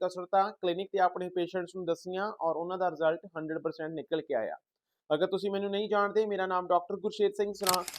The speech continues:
ਪਿਛਲੇ ਦਸ ਸਾਲ ਤੋਂ ਅਸੀਂ ਮੁੱਲਾਂਪੁਰ, ਲੁਧਿਆਣਾ, ਪੰਜਾਬ ਦੇ ਵਿੱਚ ਅਸੀਂ ਆਪਣਾ ਕਲੀਨਿਕ ਰਨ ਕਰਦੇ ਹਾਂ। ਸਾਡੀ Instagram ਆਈਡੀ ਹੈ ਐਸ ਹਰੀ ਸਿੰਘ ਸਰਾਂ ਫਿਜ਼ੀਓਥੈਰੇਪੀ ਔਰ ਦੂਸਰੀ ਆਈਡੀ ਹੈ ਡਾਕਟਰ ਗੁਰਸ਼ੇਰ ਸਿੰਘ ਔਰ ਸਾਡਾ Facebook ਤੇ ਪੇਜ ਹੈ ਐਸ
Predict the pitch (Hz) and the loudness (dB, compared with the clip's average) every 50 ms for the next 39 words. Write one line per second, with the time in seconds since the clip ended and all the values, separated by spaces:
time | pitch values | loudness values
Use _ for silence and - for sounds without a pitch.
0 | - _ _ _ - 190 185 - 202 202 175 190 196 202 208 220 208 202 196 202 | -14 _ _ _ -6 -6 -2 0 0 4 6 6 6 6 6 8 8 8 8 6
1 | 214 208 - 185 190 - 190 190 208 214 - _ _ 165 170 175 175 185 190 196 | 2 -2 -2 -4 -6 -4 -6 -8 -10 -10 -14 _ _ -4 -4 2 6 8 8 8
2 | 190 202 202 190 190 202 175 220 214 196 185 175 180 180 - 190 185 156 - 160 | 6 4 2 2 0 2 2 4 4 4 2 0 0 0 -2 -4 -6 -2 4 6
3 | 156 147 156 165 160 180 160 190 185 170 165 160 - 170 160 - 180 170 165 - | 8 8 8 8 6 2 0 0 0 0 0 -2 -4 -6 -6 -2 -2 -2 0 0
4 | 160 170 175 - - 156 151 165 180 190 196 190 185 190 - 190 185 175 165 196 | -2 -6 -6 -4 -2 -2 -2 -2 -2 -2 -2 -2 -2 -2 0 0 0 0 0 -4
5 | 202 214 220 - 202 185 170 170 165 - 170 165 - - 185 185 185 190 185 180 | -6 -6 -6 -4 -2 -2 -2 -2 -4 -6 -8 -8 -4 -2 -2 0 0 0 -2 -2
6 | 175 175 175 165 165 165 185 175 - - 175 180 - 208 190 202 - - 196 202 | -2 -4 -4 -4 -2 -2 -2 0 2 0 0 0 0 0 -2 -2 -2 -6 -8 -8
7 | - - 190 185 190 - 185 - 196 190 202 190 185 - - 202 202 190 185 185 | -6 -4 -4 -4 0 0 0 0 2 2 2 2 2 2 0 2 4 4 4 2
8 | 160 180 175 180 180 180 175 165 175 170 156 156 160 - - 170 165 151 151 - | 0 -4 -4 -2 0 0 0 2 0 4 4 4 4 4 0 -4 -4 -4 -4 -2
9 | - 143 139 139 - 156 170 208 214 - _ _ _ _ _ _ _ _ - 170 | -2 -2 -2 0 2 0 2 0 -2 -8 _ _ _ _ _ _ _ _ 2 2
10 | 175 170 185 180 180 180 180 180 190 196 220 208 220 233 - - 226 214 214 208 | 2 4 4 4 6 6 4 4 4 2 2 4 2 0 2 4 4 4 6 6
11 | 190 190 202 196 185 - - 202 | 4 4 4 4 4 6 6 4